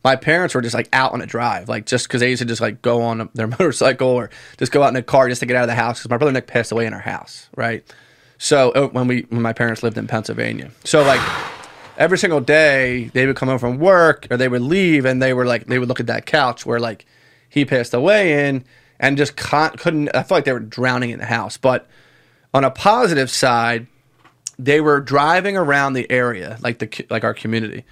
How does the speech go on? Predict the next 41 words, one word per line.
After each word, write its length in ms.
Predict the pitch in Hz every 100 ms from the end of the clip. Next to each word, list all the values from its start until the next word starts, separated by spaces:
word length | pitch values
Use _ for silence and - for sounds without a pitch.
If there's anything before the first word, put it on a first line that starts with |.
| _ _ _ _ _ -
And 120 | 131
my 120 | 135
mom 240 | 147 180
was 120 | 156 135
like, 160 | 135
"You 60 | 220
know, 260 | 247 240
like, 160 | 202 156
I 80 | 214
used 160 | 254
to 60 | 202
work 280 | 175 185 -
in 80 | 139
a 40 |
building 400 | 120 151 170 131
over 200 | 117 110
here 180 | 117 117
when 120 | 113
I, 80 | 113 -
when 160 | 127 120
I 120 | 120
just 180 | 120 -
got 180 | 123 117
out 40 |
of 60 | 107
high 160 | - 131
school." 440 | - - - - _ _ _ _ _ _
And 180 | 123 139
so 100 | -
they 120 | 135
drove 280 | 123 139 160
down 180 | 151 143
the 60 | 123
street 300 | - 131 -
and 120 | 110
the 60 |
p-, 200 | 107 - -
the 80 | 120
property 480 | - 117 113 113 113
was, 220 | 110 113
like, 240 | 110 -